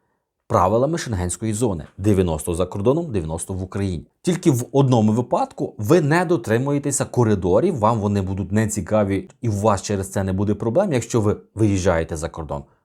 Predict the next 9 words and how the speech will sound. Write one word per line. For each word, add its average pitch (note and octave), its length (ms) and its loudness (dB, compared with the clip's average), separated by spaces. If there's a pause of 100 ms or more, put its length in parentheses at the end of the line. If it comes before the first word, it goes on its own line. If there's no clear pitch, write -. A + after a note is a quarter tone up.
(140)
по C3+ 120 4
безвізу D3+ 600 0 (260)
і B2+ 120 0
робите G2 380 0
собі D#3+ 420 0 (120)
в - 80 -20
Польщі, G#2+ 420 0
наприклад, C#3+ 440 -2
статус - 460 -6